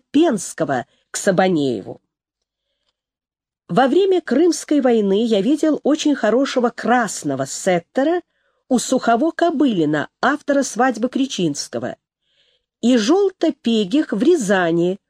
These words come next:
у художника Петра Соколова».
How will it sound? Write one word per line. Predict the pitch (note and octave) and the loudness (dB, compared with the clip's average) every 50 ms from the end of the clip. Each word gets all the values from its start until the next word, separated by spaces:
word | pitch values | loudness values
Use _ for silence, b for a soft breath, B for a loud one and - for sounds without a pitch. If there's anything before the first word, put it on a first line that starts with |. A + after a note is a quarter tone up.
| _ _ _ _ | _ _ _ _
у | - B3 | -2 -2
художника | F#3+ - G#3 F3+ D#3+ B3+ E4 F4+ - F4 E4+ E4 - D#4 C#4 | 2 2 0 2 2 0 0 2 2 0 0 2 0 -2 -2
Петра | - - G3 - - F#3 F#3 A#3 C#4+ | 0 -2 -4 -2 0 0 0 0 0
Соколова». | - - B3+ B3 - A#3 G#3+ F3+ C#3 C3+ A#2+ - F2 E2 F2 | -2 -4 -4 -2 0 0 0 0 -2 -4 -4 -6 -10 -16 -16